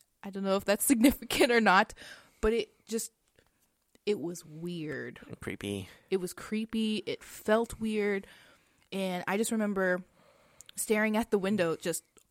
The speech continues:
Speaker 1: hardcore staring <laughs> this
Speaker 2: <laughs>
Speaker 1: guy down, like, "What the hell?" And I look at Mom, and I'm like, "You saw that, right?"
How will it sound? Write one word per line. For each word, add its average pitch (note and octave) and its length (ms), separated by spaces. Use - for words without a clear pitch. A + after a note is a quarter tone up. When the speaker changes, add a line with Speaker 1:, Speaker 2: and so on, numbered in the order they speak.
Speaker 1:
hardcore A#3+ 600
staring A#3+ 460
<laughs> - 200
this F#4 300
Speaker 2:
<laughs> B4 60
Speaker 1:
guy C#4+ 220
down, F#4 280
like, F4 300
"What G4+ 260
the C4+ 140
hell?" F#4+ 520
And D4+ 140
I G4+ 100
look F#4 220
at D#4+ 120
Mom, F4+ 380
and D#4 100
I'm D#4+ 100
like, A#3+ 200
"You D#4 140
saw D#4 260
that, D#4+ 240
right?" E4 360